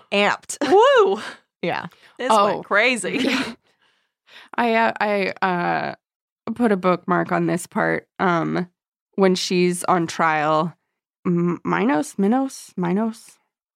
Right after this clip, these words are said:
Speaker 1: Oh,
Speaker 3: Minos.
Speaker 1: yeah.
Speaker 3: He's, he's doing the grilling,
Speaker 1: Mm-hmm.
Speaker 3: and,
Speaker 1: Grill Master
Speaker 3: um,
Speaker 1: Minos.
Speaker 3: and Syringe is answering the questions, and Minos is like, "Did you influence real Josie when you were,"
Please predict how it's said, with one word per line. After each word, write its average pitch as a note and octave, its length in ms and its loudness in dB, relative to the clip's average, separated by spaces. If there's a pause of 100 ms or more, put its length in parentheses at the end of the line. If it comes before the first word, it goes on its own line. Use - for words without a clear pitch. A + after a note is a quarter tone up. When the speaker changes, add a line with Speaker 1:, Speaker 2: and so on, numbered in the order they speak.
Speaker 1:
Oh, F#3+ 140 4
Speaker 3:
Minos. E3 440 -2
Speaker 1:
yeah. E3+ 380 0
Speaker 3:
He's, G#3 640 0
he's F#3+ 240 -2
doing G3 240 4
the G3+ 60 4
grilling, D#3 580 2 (260)
Speaker 1:
Mm-hmm. B3 160 4
Speaker 3:
and, E3 580 2
Speaker 1:
Grill F#3 160 2
Master D#3+ 360 2
Speaker 3:
um, E3+ 100 2
Speaker 1:
Minos. E3+ 480 -2 (120)
Speaker 3:
and E3+ 260 0
Syringe E3+ 480 2
is F3 120 0
answering E3+ 500 0
the E3 100 -2
questions, E3 840 -2
and E3 260 0
Minos E3 380 -2
is E3+ 100 -12
like, D#3 280 -4 (280)
"Did F#3 160 4
you F#3+ 180 6
influence F3 920 2 (260)
real F3+ 340 4
Josie F3 520 2
when F3 220 4
you F3 120 4
were," E3 160 0